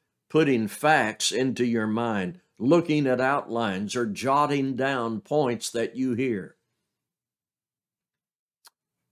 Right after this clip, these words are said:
We do not study the Bible just to get to know the Bible.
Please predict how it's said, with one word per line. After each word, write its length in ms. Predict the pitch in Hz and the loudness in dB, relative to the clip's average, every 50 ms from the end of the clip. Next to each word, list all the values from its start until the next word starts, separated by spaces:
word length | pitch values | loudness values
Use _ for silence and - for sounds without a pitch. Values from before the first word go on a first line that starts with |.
| _ - | _ -4
We 140 | 104 123 131 | -2 0 2
do 160 | 143 156 156 | 4 2 4
not 260 | 170 170 175 160 - | 2 0 0 -2 -2
study 340 | - - - 139 135 120 120 | -2 0 0 0 2 2 2
the 120 | 104 113 | 2 0
Bible 440 | 107 101 120 123 123 117 101 101 101 | 2 2 0 2 0 0 0 -2 -4
just 360 | 92 - 123 117 113 - - | -2 -2 -2 -2 -2 -2 -4
to 80 | 123 117 | -6 -4
get 340 | 101 110 135 139 - _ - | -2 -2 -2 -2 -4 _ -4
to 100 | 127 127 | -2 0
know 320 | 127 117 117 117 113 110 | 0 2 2 2 2 2
the 140 | 107 110 104 | 0 -2 -2
Bible. 520 | 101 110 104 104 101 82 - - - - | 0 0 0 0 -2 -4 -8 -12 -20 -20